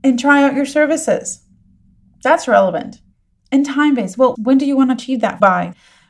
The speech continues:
By what time do you want to do this? Is it a month?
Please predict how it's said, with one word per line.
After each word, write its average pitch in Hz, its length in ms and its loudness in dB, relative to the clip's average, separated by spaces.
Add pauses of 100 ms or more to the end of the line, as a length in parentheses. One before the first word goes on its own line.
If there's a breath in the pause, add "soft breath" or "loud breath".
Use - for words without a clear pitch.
By 247 240 -2
what 254 280 -2
time 285 340 0
do 214 80 -4
you 214 160 -4
want 214 280 -2
to 214 140 -8
do 214 220 0
this? - 500 -8
Is 196 220 -2
it 190 180 2
a 180 140 -2
month? 196 480 0